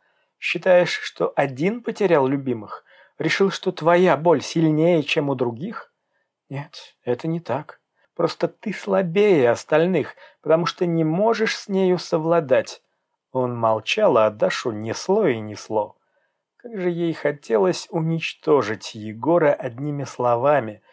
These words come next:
вбить в его каменную голову то, что он не пуп земли и не может всё делать так, как ему вздумается. И хватит уже строить из себя жертву,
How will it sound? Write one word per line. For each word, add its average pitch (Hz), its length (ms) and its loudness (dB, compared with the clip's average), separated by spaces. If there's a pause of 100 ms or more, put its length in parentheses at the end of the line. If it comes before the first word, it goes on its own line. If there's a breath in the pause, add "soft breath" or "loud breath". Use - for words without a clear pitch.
(240 soft breath)
вбить 123 580 -4
в - 40 -6
его 120 280 2
каменную 113 680 0
голову 113 500 0
то, 185 160 -8
что 180 260 0
он 190 240 0
не 175 100 0
пуп 180 300 -6
земли 156 500 -4 (240 loud breath)
и 143 100 -6
не 143 180 -2
может 185 420 0
всё - 400 0
делать 113 540 0
так, - 280 0
как - 220 -14
ему 127 220 -4
вздумается. 107 840 -6 (1000)
И 196 80 2
хватит 208 500 -2
уже 196 200 2
строить 196 560 2
из 190 120 -4
себя 180 420 0
жертву, 147 640 -2